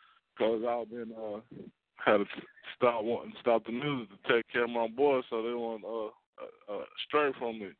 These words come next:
I got two, uh, beautiful sons, man. They getting up there.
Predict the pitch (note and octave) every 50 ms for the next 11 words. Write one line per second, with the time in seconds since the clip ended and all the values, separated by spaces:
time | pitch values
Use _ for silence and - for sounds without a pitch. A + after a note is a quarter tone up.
0 | _ _ _ _ _ _ _ _ - G2 A2 G#2+ G2+ F#2+ - - C3+ B2+ A#2+ A#2
1 | G#2+ G#2+ A2 G#2+ G2+ G2 F2+ C#2+ - _ _ - - - A2 G#2+ A#2+ A#2+ A#2+ A2+
2 | A2 - A2 G#2+ - - B2+ B2 B2 A#2 A2 G#2 G2 F#2+ G#2 G#2+ G#2 G#2+ G#2+ A2
3 | - _ _ - - - - - - - - - F2+ G2+ A2 G2+ A2 G#2+ G#2 A2
4 | A2+ A2+ A2 G2 - - G2 F#2 F2+ F2 F2+ G#2